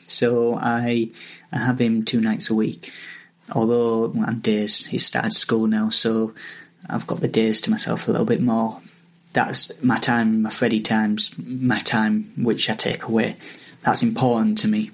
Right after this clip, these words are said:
but he's in that world of being with a chef as well, so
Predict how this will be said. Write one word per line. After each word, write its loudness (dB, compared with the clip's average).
but 0
he's 2
in 4
that -2
world 0
of -2
being 2
with 0
a 0
chef -2
as 2
well, 2
so 0